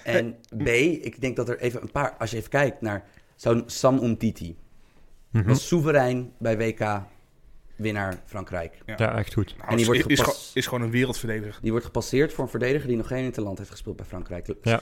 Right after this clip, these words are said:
Speaker 1: Langley.
Speaker 2: Al wil dat niet altijd wat zeggen, want we weten wat voor Fransmannen er in de verdediging beschikbaar zijn en wie er nog steeds
Speaker 1: Nee,
Speaker 2: geen
Speaker 1: maar,
Speaker 2: interland
Speaker 1: maar
Speaker 2: heeft
Speaker 1: toch,
Speaker 2: gespeeld.
Speaker 1: maar
Speaker 2: Maar,
Speaker 1: toch, maar toch, Jimmy. Ik bedoel, Umtiti, er,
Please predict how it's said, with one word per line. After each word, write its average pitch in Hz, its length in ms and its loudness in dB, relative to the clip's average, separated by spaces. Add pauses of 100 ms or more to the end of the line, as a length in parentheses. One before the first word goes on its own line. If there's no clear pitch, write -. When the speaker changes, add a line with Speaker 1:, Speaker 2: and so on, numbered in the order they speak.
(160)
Speaker 1:
Langley. 107 440 0 (140)
Speaker 2:
Al 139 260 8
wil 147 180 8
dat 139 180 8
niet 208 160 4
altijd 185 280 2
wat 156 100 -2
zeggen, 185 380 2
want 143 200 2
we 135 160 6
weten 151 320 6
wat 160 160 2
voor 147 160 -6
Fransmannen 143 960 -2 (100)
er 131 160 -2
in 139 80 4
de 131 60 4
verdediging 127 400 6
beschikbaar 135 360 2
zijn 135 180 2
en 123 120 0
wie 120 140 4
er 131 60 0
nog 127 120 -2
steeds 127 200 0
Speaker 1:
Nee, 131 100 2
Speaker 2:
geen 135 120 2
Speaker 1:
maar, 139 80 4
Speaker 2:
interland 117 220 0
Speaker 1:
maar 131 80 4
Speaker 2:
heeft 120 180 -2
Speaker 1:
toch, 123 100 2
Speaker 2:
gespeeld. 117 160 -6
Speaker 1:
maar 131 100 8
Speaker 2:
Maar, 147 80 8
Speaker 1:
toch, 113 100 -2
maar 113 100 -4
toch, - 200 -4
Jimmy. 95 180 -12
Ik 101 80 -12
bedoel, 110 280 -2
Umtiti, 127 300 -4
er, 131 180 -2